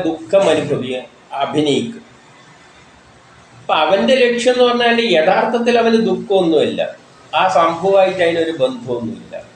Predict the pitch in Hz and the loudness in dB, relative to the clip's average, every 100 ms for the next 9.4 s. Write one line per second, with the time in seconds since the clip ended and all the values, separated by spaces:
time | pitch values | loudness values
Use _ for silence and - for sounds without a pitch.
0 | - 185 240 240 175 185 220 330 - - | -6 -2 0 2 2 2 0 -4 -10 -20
1 | _ - - _ _ _ 147 170 196 - | _ -20 -20 _ _ _ 0 2 0 0
2 | 175 170 180 190 196 185 208 208 202 196 | 0 0 2 2 0 0 0 0 -2 0
3 | 160 165 160 180 175 175 175 233 - - | 0 -2 -4 -2 -2 -2 -4 -4 -6 -16
4 | - _ _ - 127 131 156 202 214 214 | -20 _ _ -2 0 0 -2 -2 -2 -2
5 | - 185 175 160 127 117 85 - - - | -2 0 2 2 0 -2 -6 -10 -20 -20
6 | - - - - - - - - - 180 | -20 -20 -20 -20 -20 -20 -20 -20 -4 0
7 | 180 185 175 160 170 170 180 175 156 147 | 2 2 0 0 0 0 0 0 0 0
8 | 160 151 175 - - 139 135 151 156 143 | 0 0 0 -4 -6 -4 -4 -2 -2 -4
9 | 147 135 117 | -4 -4 -2